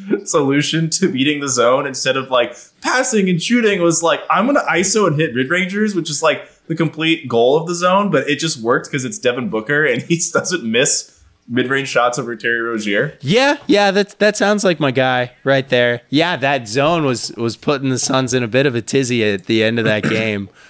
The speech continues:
Speaker 2: Um,
Speaker 1: I was like, "Is this a good sign for the Suns or a bad sign?" Like, <laughs> that their way of combating a zone is not to do it properly, but to just ram their head into it, and <laughs>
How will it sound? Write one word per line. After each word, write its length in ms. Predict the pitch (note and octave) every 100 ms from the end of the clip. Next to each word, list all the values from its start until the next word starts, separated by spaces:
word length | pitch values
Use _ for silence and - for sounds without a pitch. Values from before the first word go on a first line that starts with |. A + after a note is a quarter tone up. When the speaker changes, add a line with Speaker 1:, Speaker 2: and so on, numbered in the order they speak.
| - - - -
Speaker 2:
Um, 640 | A2 A2+ G#2 G2+ G2 F#2+ - _ _ _ _ _ - -
Speaker 1:
I 120 | C#3+ E3
was 240 | A3+ G#3+
like, 260 | A3 G#3+ F3
"Is 100 | E3
this 160 | D4
a 60 | E4+
good 220 | D#3 D#3
sign 260 | G3 G#3+ G#3+
for 60 |
the 100 | G#3+
Suns 320 | G#3+ G#3 G#3+ G3+
or 100 | D#3+
a 100 | A#2
bad 260 | A2 A2+
sign?" 440 | - G2 E2 D2+ D#2 _ _
Like, 400 | B2+ A#2 A2 -
<laughs> 200 | D3 - G3+ G3+ G3+ E3+ -
that 420 | D#3+ C#3+ - _ _ A3 -
their 220 | C#3 D3+
way 180 | C#3 C#3+
of 140 | D3
combating 440 | C#3 C#3+ A#2 A#2+ B2
a 60 |
zone 280 | A2+ A2 A#2
is 120 | A2+
not 180 | G#2 A2
to 60 | A2
do 160 | A2 G#2
it 80 |
properly, 440 | - G2+ G2 A#2 A2+
but 160 | G#2 F#2+
to 100 | G2+
just 400 | G#2+ G#2 - - _ -
ram 360 | G#2+ G#2 G#2
their 120 | G#2+ G2
head 180 | G2
into 320 | G2+ G#2 A2+ A2
it, 140 | A2
and 260 | G2 F#2+ -
<laughs> 0 | _